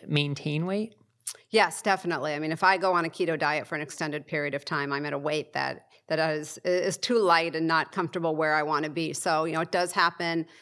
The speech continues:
Speaker 2: the other reverse, but it's finding ways to maintain that balance, and everybody's different. And that's when I try to ch-, try to transition them to maybe a low carb Mediterranean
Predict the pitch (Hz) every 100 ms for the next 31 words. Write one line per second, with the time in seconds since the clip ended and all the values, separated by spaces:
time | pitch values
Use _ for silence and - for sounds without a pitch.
0 | - - 190 170 175 165 170 208 202 185
1 | 180 165 - - 175 170 175 175 165 165
2 | - _ 147 165 160 160 - 180 156 151
3 | 143 147 147 147 135 120 135 151 156 160
4 | 170 165 160 147 147 147 143 139 151 160
5 | - 160 160 156 156 151 - _ _ -
6 | 190 175 175 - - 202 175 165 - 196
7 | 190 180 180 185 170 165 160 160 160 160
8 | - 165 160 156 156 156 156 - 151 143
9 | 143 - 147 135 143 135 120 117